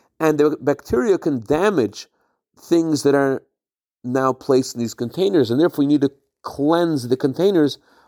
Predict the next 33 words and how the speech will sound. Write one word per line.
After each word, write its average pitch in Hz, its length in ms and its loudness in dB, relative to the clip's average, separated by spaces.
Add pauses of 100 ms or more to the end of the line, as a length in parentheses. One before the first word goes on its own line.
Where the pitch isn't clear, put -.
by 143 140 2
placing 175 520 -2
them 143 280 -2 (380)
in 151 320 2
a 143 100 0
closed 160 760 0
room, 127 520 -2
raising 185 440 -2
the 139 60 -14
temperature, 131 500 -4
a 160 60 -4
temperature 165 460 -2
that 147 100 2
the - 60 -2
bacteria 151 500 2 (340)
cannot 156 460 -2
withstand, 135 640 -4 (300)
and 135 180 0
now 175 460 0 (240)
the 151 460 -2 (800)
containers 160 720 0 (100)
are 135 300 0
fit - 380 -4
to 127 100 -8
be 120 100 -8
used. 170 280 -2
In 135 80 -4
a 131 40 -4
similar - 400 0
way, 135 360 2 (540)
because 214 480 -2
a 185 60 2
person 165 580 -2